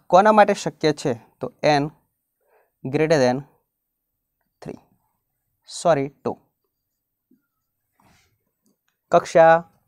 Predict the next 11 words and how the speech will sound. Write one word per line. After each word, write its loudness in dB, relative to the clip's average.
three -4
by 2
three -4
હોય 0
એના -2
પછી -4
જ -4
આપણી -2
વાર્તા -4
ચાલુ -8
થાય, -16